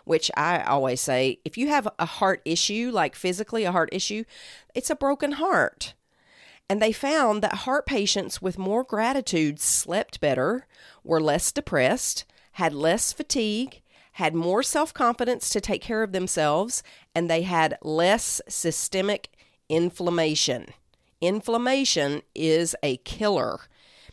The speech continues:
It's what causes arthritis. It's, it causes so many awful, ugly things. Gratitude helps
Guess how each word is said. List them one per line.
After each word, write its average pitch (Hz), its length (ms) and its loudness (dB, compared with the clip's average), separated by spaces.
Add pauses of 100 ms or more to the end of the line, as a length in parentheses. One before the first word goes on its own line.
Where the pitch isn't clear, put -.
(180)
It's - 300 -4 (100)
what 151 200 -6
causes 143 380 2
arthritis. 202 760 2
It's, - 300 -6
it - 220 -4
causes 139 380 -6
so 135 160 -2
many 127 280 -2 (260)
awful, 165 340 0
ugly 156 300 0
things. - 480 -4 (960)
Gratitude 190 680 0
helps 170 600 0